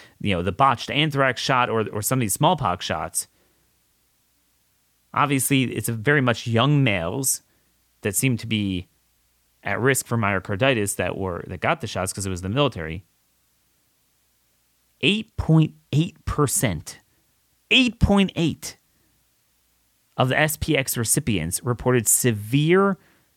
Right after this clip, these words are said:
cardiac symptoms, the most frequent one being chest pain. What the hell? This is crazy.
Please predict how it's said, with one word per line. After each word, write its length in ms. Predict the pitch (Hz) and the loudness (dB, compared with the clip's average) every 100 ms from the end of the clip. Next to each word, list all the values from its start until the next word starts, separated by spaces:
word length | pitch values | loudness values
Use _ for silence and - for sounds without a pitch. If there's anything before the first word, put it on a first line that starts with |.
| _ - | _ -8
cardiac 640 | - 147 147 143 131 - | 2 2 4 2 2 -2
symptoms, 500 | - 131 120 107 104 | 0 2 2 0 0
the 80 | 113 | 2
most 280 | 110 107 | 2 2
frequent 440 | - 165 165 127 - | 0 2 2 0 2
one 240 | 107 107 | 2 2
being 500 | 101 135 113 98 98 - _ _ _ _ _ | 4 4 6 4 0 -4 _ _ _ _ _
chest 380 | - 143 135 - | -4 -2 -2 -4
pain. 360 | 90 64 50 - _ _ _ _ _ _ _ _ _ _ _ _ _ _ _ _ _ _ _ _ _ _ _ _ - | -6 -6 -10 -18 _ _ _ _ _ _ _ _ _ _ _ _ _ _ _ _ _ _ _ _ _ _ _ _ -2
What 240 | 185 - | 0 0
the 60 | 120 | -4
hell? 840 | 90 - - 214 208 - - - _ _ _ _ _ _ _ _ _ _ _ _ _ _ _ _ _ _ _ _ _ _ _ _ _ _ _ | -6 -10 -4 0 0 -2 -12 -18 _ _ _ _ _ _ _ _ _ _ _ _ _ _ _ _ _ _ _ _ _ _ _ _ _ _ _
This 180 | 180 - | 0 2
is 100 | 139 | 0
crazy. 800 | - - 185 220 190 117 - - | -4 -6 0 4 4 2 -2 -10